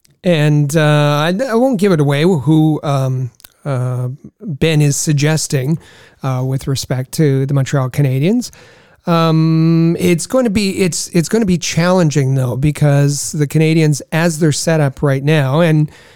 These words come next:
as we've said, we're still expecting to be, uh, there to be some changes, whether big or small.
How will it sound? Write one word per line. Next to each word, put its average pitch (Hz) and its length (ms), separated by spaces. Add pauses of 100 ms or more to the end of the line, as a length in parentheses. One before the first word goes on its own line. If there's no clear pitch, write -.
(160)
as 143 200
we've 135 160
said, 139 360
we're 147 280
still 147 280
expecting 131 640
to - 140
be, 131 360
uh, 131 200
there 143 160
to 139 60
be 147 180
some 135 340
changes, 139 420
whether 131 280
big 139 200
or 127 80
small. 131 480